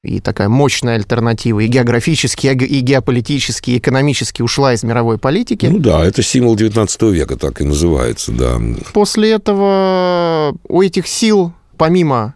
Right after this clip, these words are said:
Speaker 1: изменения философской и идеологической базы, потому что понятно, что левые, новые левые — это совершенно отличные силы от традиционных, не знаю, коммунистов, традиционных даже социалистов ещё,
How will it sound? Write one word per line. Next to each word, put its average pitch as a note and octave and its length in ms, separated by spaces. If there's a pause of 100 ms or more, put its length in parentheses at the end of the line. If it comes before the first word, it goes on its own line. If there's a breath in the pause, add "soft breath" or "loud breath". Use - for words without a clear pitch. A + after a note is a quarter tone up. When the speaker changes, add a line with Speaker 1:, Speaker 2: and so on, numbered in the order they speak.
(120)
Speaker 1:
изменения C3 840
философской C3 560
и B2 40
идеологической C3 720
базы, G#2+ 360
потому - 280
что - 160
понятно, A#2 400
что - 240
левые, C#3 380
новые C3+ 360
левые — B2 340
это A#2+ 100
совершенно C3 400
отличные A#2+ 800
силы B2 460
от - 400
традиционных, B2 640
не - 60
знаю, A2 220
коммунистов, C3+ 580
традиционных B2+ 560
даже A2+ 220
социалистов B2 800
ещё, - 200